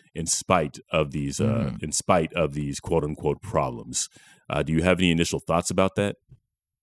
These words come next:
Speaker 2: Yeah, and I also wanna think about, like, how the story is framed and who gets, who tells the story and who benefits from the story. And this goes back to this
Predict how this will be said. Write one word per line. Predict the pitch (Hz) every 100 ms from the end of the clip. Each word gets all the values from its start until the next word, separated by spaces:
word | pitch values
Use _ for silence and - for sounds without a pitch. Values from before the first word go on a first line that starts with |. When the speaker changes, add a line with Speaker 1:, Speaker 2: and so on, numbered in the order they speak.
| _ _ _ _ - - - _ _
Speaker 2:
Yeah, | - 254 214 -
and | 170
I | 208
also | 269 - 202
wanna | 180 165
think | 165 165
about, | 143 131 120 117 - - _ _
like, | 101 120
how | - 156 160
the | 170
story | 151 - 147 135
is | 117 120
framed | - 156 170 151 135 104 82 -
and | 120
who | 120 151 143
gets, | 127 - - -
who | 143 143
tells | - 170 175 170
the |
story | 147 - 139 120 104 104
and | 120
who | 147
benefits | 139 120 147 - - -
from | 113 101
the |
story. | - - 107 95 - - _ _ _ -
And | 120
this | 156 -
goes | 185 185
back | 151 143 -
to | 147
this | 131 -